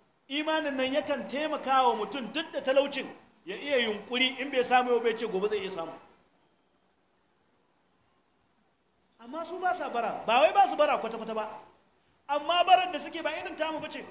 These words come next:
Su baran su galibi marasa galihu, masu ƙarancin ƙwaƙwalwa, su ne za ka ga wani mutum mugu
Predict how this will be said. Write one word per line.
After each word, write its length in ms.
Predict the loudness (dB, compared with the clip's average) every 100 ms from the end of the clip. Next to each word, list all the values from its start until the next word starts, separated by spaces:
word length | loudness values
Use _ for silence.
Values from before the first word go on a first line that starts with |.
| -18 _ _ _ _ _ _ _
Su 220 | -12 -6
baran 280 | -2 0 0
su 120 | -4
galibi 540 | 2 4 4 0 -4 -6 -14 _ _ _ -4
marasa 480 | 0 2 4 4 6
galihu, 600 | 8 8 6 2 -2 -10 -16 _ _ _ _ _
masu 280 | -6 -4 -4 -4
ƙarancin 680 | 0 0 0 -4 -6 -8 -6
ƙwaƙwalwa, 580 | -6 -4 -2 2 2 0 -12 -16
su 280 | -12 -10 -8
ne 180 | -4 -2
za 220 | 0 0
ka 120 | 0 -4
ga 140 | 0
wani 200 | 0 0
mutum 320 | -6 -8 -8 -8 -6
mugu 500 | -4 -4 -4 -6